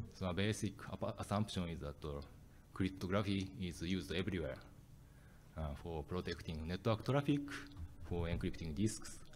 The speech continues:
for signing packages or containers. So for example, if you just access a random website,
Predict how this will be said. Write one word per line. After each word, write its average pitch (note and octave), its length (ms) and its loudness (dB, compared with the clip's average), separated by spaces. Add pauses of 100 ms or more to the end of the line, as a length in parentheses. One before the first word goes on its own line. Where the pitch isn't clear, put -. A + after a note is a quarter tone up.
(220)
for F2+ 180 0
signing E2+ 540 4 (420)
packages E2+ 640 2
or E2 220 0
containers. D#2 580 -2 (640)
So - 60 -2
for F2 120 2
example, F#2 360 4
if F2+ 100 0
you F#2+ 200 6
just G2 280 4
access F#2 420 2
a E2+ 140 6
random F2+ 280 6
website, G#2+ 480 4